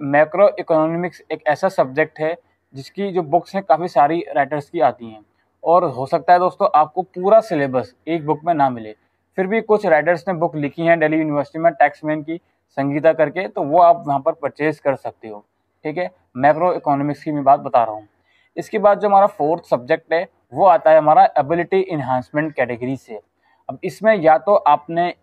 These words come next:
ईवीएस पढ़नी होगी या फिर कोई आपको language subject पढ़ना है। Suppose करिए आपने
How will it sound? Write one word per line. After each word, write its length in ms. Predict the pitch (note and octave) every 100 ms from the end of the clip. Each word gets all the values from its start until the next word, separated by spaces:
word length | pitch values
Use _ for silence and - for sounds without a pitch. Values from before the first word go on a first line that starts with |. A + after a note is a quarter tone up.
| D3+
ईवीएस 340 | C3+ C3+ D#3+
पढ़नी 300 | - D#3 E3
होगी 300 | E3 D#3+ G3 - _ _
या 160 | C3 D3+
फिर 280 | F#3+ G#3 G3 -
कोई 100 | E3
आपको 440 | D#3+ D#3 - G3 F3 _ _ _ _ _
language 420 | C#3 C#3 F3+ G#3 G#3+
subject 340 | B2 C3 D#3
पढ़ना 220 | C3+ A#2
है। 120 | G#2+ G#2+
Suppose 360 | C#3+ - F#3
करिए 300 | - F3 F3+ -
आपने 380 | C3 - C#3